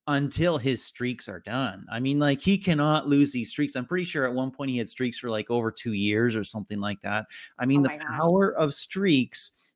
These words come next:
Speaker 1: to keep you doing something is incredible. The other thing
Speaker 2: I
Speaker 1: that
Speaker 2: mean,
Speaker 1: I
Speaker 2: I
Speaker 1: re-
Speaker 2: love that C word,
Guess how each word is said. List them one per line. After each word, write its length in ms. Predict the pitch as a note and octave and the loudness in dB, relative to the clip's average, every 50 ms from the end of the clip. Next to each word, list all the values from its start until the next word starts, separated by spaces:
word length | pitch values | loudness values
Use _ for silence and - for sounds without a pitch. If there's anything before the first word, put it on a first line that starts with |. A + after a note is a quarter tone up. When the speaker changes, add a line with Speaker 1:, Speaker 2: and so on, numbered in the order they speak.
| _ - | _ -10
Speaker 1:
to 80 | C3+ | -10
keep 260 | - - - - - - | -8 -6 -6 -6 -4 -4
you 80 | C3+ G#2+ | -2 0
doing 260 | B2+ C3 C#3+ E3 E3+ | 2 2 2 2 0
something 460 | - C3+ A#2+ A2 - - A2 A2 - - | -2 -4 -6 -6 -6 -6 -6 -6 -4 -2
is 180 | B2 B2 A#2 | -2 -2 0
incredible. 720 | B2 B2 A#2+ - - B2 B2 B2+ C3 G2 A2 G#2+ G#2 G2+ - _ - - - - - _ - | 0 -2 -2 -4 -6 -6 -6 -4 -4 -4 -4 -4 -4 -6 -12 _ -20 -20 -20 -20 -20 _ -4
The 180 | C3 C#3+ D#3+ | 0 2 4
other 200 | F3+ A#3 C4+ C#4+ | 4 4 4 2
thing 180 | - - A#3+ G#3+ | 0 2 2 4
Speaker 2:
I 60 | G#3 - | 4 6
Speaker 1:
that 60 | A#3+ | 6
Speaker 2:
mean, 120 | B3+ B3 | 6 6
Speaker 1:
I 40 | A#3+ | 6
Speaker 2:
I 120 | F#3+ A#3+ A#3+ | 4 4 4
Speaker 1:
re- 100 | C#4 - | 4 4
Speaker 2:
love 340 | G#3 G#3+ G#3+ A3 A#3 A3 G3 | 4 6 6 6 4 4 2
that 240 | G#3+ - F3+ D#3 - | 2 2 2 0 -2
C 260 | - - G#3+ G#3 G3+ | -4 -4 0 0 2
word, 340 | F#3 F3+ F3+ E3 D3 C3+ | 4 4 4 4 2 0